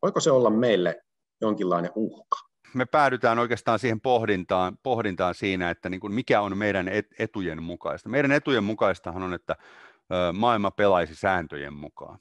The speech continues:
Speaker 2: Se, se palvelee meidän etua. Tällaisena järjestyneenä länsimaisena yhteiskuntana, joka, joka on kuitenkin niin kuin, ö, niin tota, pieni toimija kokonaisuudessa. Me ei niin kuin missään nimessä, nimessä olla, olla se, joka määrittää maailman kehityssuuntaa. Niin meille, meidän,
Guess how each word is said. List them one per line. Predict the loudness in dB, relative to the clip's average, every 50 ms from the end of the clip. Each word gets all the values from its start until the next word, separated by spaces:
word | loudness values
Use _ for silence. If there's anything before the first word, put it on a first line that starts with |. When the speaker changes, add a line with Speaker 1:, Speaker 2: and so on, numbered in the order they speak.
| _ _
Speaker 2:
Se, | _ -8 -6 -6 -6
se | -6 -4 -4 -2 0
palvelee | 2 2 4 4 4 4 2 2 2
meidän | 2 2 2 0 0
etua. | -4 -4 -6 -8 -8
Tällaisena | -4 0 0 0 0 0 0 2
järjestyneenä | 2 2 4 2 0 -2 -4 -8 -8 -6 -4 -2 -2
länsimaisena | -2 -2 -2 -4 -6 -8 -8 -8 -10 -10 -10 -10
yhteiskuntana, | -10 -10 _ -12 -14 -14 -14 _ -18 -14 -12 -10 -8 -8
joka, | -8 -6 -4 -4 -6 -6 _ -20 -20 -20 -20 -20 _ _ _ -12
joka | -8 -2 0 0 0
on | 0 0
kuitenkin | -2 -4 -4 -2 -4 -6 -6 -6 -6 -6
niin | -6 -8 -8
kuin, | -8 -10 -12 -12 -12
ö, | -14 -12 -10 -8 -6 -4 -4 -4 -6 -6
niin | -6 -8 -10 -10
tota, | -10 -10 -8 -4 -4 -4 -6 -6 _ -2
pieni | 2 2 2 4 2 0
toimija | 0 0 0 0 0 0 -2 -4 -4
kokonaisuudessa. | -6 -6 -10 -8 -6 -6 -6 -4 -4 -6 -8 -10 -12 -14 -12 -12 -12 -12 -10 -8 -6
Me | -2 -2
ei | 0 0 0 -2
niin | -4 -6
kuin | -6 -6
missään | -6 -6 -4 -2 -2 -2 -2
nimessä, | -2 -6 -6 -6 -2 -2 -2 -2 _ -10 -20 -20 -20 -16 _ -4
nimessä | -4 -4 -2 0 0 0
olla, | 2 2 0 -2 -4
olla | -4 -4 -4
se, | -2 0 0 2
joka | 2 2 0 -2
määrittää | -2 0 0 0 0 -2 -4 _ -4 -4 -4 -2
maailman | -2 -4 -4 -4 -6 -8 -10
kehityssuuntaa. | -10 -10 -10 -10 -12 -16 -20 -20 -20 -20 -20 -18 -16 -14 -10
Niin | -4
meille, | 0 0 2 2 2
meidän, | 2 0 0 0 0 -2